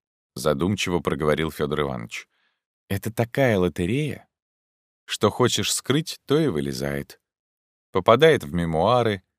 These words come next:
там эти штуки всегда самое притягательное место. Столетиями поддерживающие интерес к тайнам.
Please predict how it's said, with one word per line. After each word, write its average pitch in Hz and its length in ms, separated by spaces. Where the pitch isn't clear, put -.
там 139 220
эти 92 180
штуки 90 360
всегда 85 520
самое 80 400
притягательное 76 760
место. - 460
Столетиями 120 800
поддерживающие 73 1080
интерес 76 500
к - 80
тайнам. 85 580